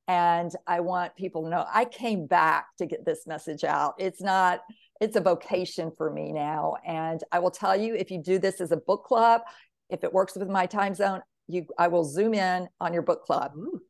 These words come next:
Speaker 1: and give you
Speaker 2: very
Speaker 1: thirty minutes of
Speaker 2: nice.
Speaker 1: my time.
Speaker 2: Well, thank you so much, Nicole. All right. Uh, thank you for listening, everyone. Um, it's been an intense couple of,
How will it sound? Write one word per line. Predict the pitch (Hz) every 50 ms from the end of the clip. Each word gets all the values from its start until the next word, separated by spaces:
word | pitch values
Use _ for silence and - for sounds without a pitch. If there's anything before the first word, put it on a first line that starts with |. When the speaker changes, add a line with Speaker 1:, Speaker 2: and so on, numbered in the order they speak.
| _ -
Speaker 1:
and | 175 160
give | 151 170 151
you | -
Speaker 2:
very | 240 262 170 170
Speaker 1:
thirty | 175
minutes | 170 170 170 170 165 -
of | 170
Speaker 2:
nice. | 165 160
Speaker 1:
my | 160
time. | - - 165 160 151 156 156 147 - _ _ _ _ _ _ _ _ _ _ _ -
Speaker 2:
Well, | 190 190
thank | 190 - - 214 220 220 220
you | 208
so | - - - 196
much, | 190 190 190 170 - 185
Nicole. | 185 180 - 175 170 175 170 160 - -
All | 240 262
right. | 277 262 214 175 - - _ _ - - - - - - - - -
Uh, | 240 247 247 247
thank | 262 294 320 330 320
you | 311 311 302
for | - 285 247
listening, | 233 233 262 269 269 - 285 269 269 262 247
everyone. | - 240 233 247 254 247 254 254 247 254 247 254 262 240 - - - - -
Um, | 208 208 208 208 208 208 208
it's | - 202 185 - _
been | - 226 208 208
an | 202 202
intense | 190 185 170 170 - - 240 254 269 262 - -
couple | - 247 240 240 240 233 226
of, | - 196 202 196 190 190 180 170 196 175